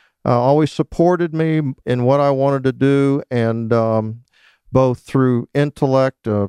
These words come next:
sh-, she walked the walk, she talked to me, and, and she's just really gonna be missed. So,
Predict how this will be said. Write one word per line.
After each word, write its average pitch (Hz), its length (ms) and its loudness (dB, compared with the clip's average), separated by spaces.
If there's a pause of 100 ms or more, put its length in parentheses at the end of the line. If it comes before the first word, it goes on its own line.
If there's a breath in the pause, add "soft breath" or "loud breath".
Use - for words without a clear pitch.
sh-, - 220 -16 (280)
she - 200 -2
walked 131 340 0
the 139 80 -4
walk, 131 420 0
she 101 360 -6 (400 soft breath)
talked 147 320 2
to 143 120 -2
me, 135 320 0
and, 117 220 -2
and 117 300 -2
she's 139 320 -2 (120)
just 139 240 -2
really 123 360 0
gonna 120 200 0
be 113 160 -2
missed. 113 380 -2
So, 110 300 0